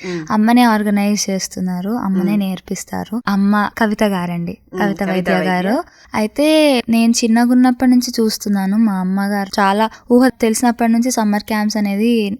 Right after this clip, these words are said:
Speaker 2: చేస్తున్నారనమాట. అయితే అలా every year లాగానే ఈ ఇయర్ కూడా సమ్మర్ క్యాంప్ ఆర్గనైజ్ చేశారు.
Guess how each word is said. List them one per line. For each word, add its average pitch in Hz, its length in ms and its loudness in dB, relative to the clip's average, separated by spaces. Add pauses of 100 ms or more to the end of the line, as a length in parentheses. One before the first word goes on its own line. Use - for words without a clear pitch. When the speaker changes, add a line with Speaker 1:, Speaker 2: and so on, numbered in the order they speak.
(100)
Speaker 2:
చేస్తున్నారనమాట. 190 960 -4 (260)
అయితే 285 640 2 (240)
అలా 226 300 4
every 214 320 4
year 262 180 4
లాగానే 226 380 2
ఈ 269 320 4
ఇయర్ 220 200 0
కూడా 220 220 -2
సమ్మర్ 208 360 -2
క్యాంప్ 202 360 -6
ఆర్గనైజ్ 196 720 -4
చేశారు. 196 460 -2